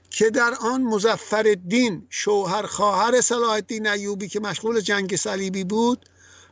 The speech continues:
برای تقویت روحیهٔ جنگی مسلمین در جنگ‌های صلیبی به مدت یک ماه در اربیل عراق جشن تولد پیغمبر رو برگزار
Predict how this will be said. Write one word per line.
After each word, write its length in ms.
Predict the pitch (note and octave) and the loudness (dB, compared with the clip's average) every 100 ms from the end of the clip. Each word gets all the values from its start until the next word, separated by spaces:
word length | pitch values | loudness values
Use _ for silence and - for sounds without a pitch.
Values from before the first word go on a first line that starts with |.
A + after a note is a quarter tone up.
| _ | _
برای 400 | D3+ G#3 G#3 A#3+ | -2 0 2 2
تقویت 580 | - F#3+ G#3 G3+ G#3+ B3 | 0 -2 -2 0 -2 0
روحیهٔ 500 | A#3+ G#3 F#3 G3 A3+ | -2 -4 -6 0 0
جنگی 560 | F#3 G#3 G3 G3+ G3 B3 | 0 -2 -2 -2 -2 -2
مسلمین 640 | A#3+ A3 - G#3+ G#3+ A3 - _ _ _ - | -2 -6 -6 -4 -2 -4 -8 _ _ _ -2
در 200 | A3 A#3+ | 0 0
جنگ‌های 540 | G3 G#3 G3 F3+ G3 | -2 -6 -6 -10 -8
صلیبی 640 | - F#3+ F#3+ G3 F#3+ A3+ | -8 -8 -10 -10 -6 -6
به 300 | A#3 E3+ G3 | -6 0 2
مدت 440 | G#3+ G#3 G#3+ G#3 F#3+ | 2 0 -6 -6 -6
یک 520 | F#3+ E3 A3 B3+ G3+ | -8 -2 0 0 -2
ماه 240 | G#3+ A3+ - | -6 -6 -8
در 200 | G#3 G3+ - - | -10 -10 -10 -2
اربیل 560 | G3 F#3 F3+ A3 A#3+ - _ - A#3 A3 G3+ | 0 0 -4 -4 -6 -8 _ -12 -8 -6 -4
عراق 540 | G#3 G3 A3+ A#3+ - _ _ _ _ | -4 -4 -6 -8 -14 _ _ _ _
جشن 380 | - G#3+ - A#3+ | -2 0 0 -2
تولد 480 | G3 G3+ G2 F#2+ F#3+ | -4 -2 -4 -6 -8
پیغمبر 520 | E3+ - - - - | -10 -10 -10 -10 -10
رو 120 | - | -12
برگزار 480 | E3+ - - - - | -12 -14 -14 -20 -20